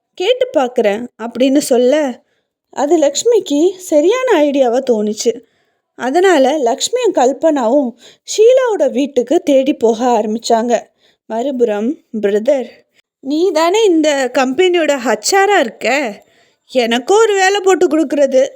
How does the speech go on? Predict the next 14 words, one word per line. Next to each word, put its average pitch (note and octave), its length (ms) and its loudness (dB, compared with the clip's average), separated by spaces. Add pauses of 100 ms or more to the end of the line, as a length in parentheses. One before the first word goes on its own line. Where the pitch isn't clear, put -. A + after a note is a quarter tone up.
(120)
நானும் A#3+ 440 2
ரொம்ப G#4 260 2
ஜாலியா F4+ 420 2
ஓ D#4+ 220 2
சில E4 320 2
ஏ D4 100 2
சி E4 140 0
காத்து C#4+ 320 2
வாங்கிக்கிட்டு C4 840 0 (600)
ஜாலியா D4 440 0
இருப்பேன்" D#4+ 380 -4 (100)
அப்படின்னு A3+ 420 -2
சொன்னான் D#4 640 2
ஆதவ். G3 240 -4